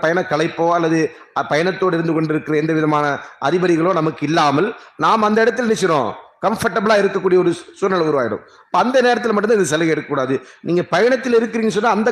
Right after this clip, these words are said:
காலகட்டமும் என்னதான்? பயணி என்கிற சலுகை உங்களுக்கு இருந்து கொண்டிருக்கு. அது நாலு நாள் இல்ல, பத்து நாளாக இருந்தாலும் சரி. ஒரு ஊருக்கு நம்ம போய் சேரணும்,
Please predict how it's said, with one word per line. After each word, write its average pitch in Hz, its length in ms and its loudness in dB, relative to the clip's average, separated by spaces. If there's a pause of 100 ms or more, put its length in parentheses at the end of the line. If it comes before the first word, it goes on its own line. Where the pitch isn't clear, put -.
காலகட்டமும் 233 500 2
என்னதான்? 147 320 0 (520)
பயணி 226 340 2
என்கிற 220 280 0
சலுகை 208 240 2
உங்களுக்கு 180 260 2
இருந்து 131 160 -2
கொண்டிருக்கு. 104 320 -6 (560)
அது 160 140 -2 (100)
நாலு 202 260 4
நாள் 185 200 2
இல்ல, 165 120 2 (640)
பத்து 185 260 -4
நாளாக 202 260 4
இருந்தாலும் 143 320 -2
சரி. 92 140 -10 (1000)
ஒரு 110 180 -4
ஊருக்கு 196 260 2
நம்ம 175 180 2
போய் 175 180 0
சேரணும், 156 360 0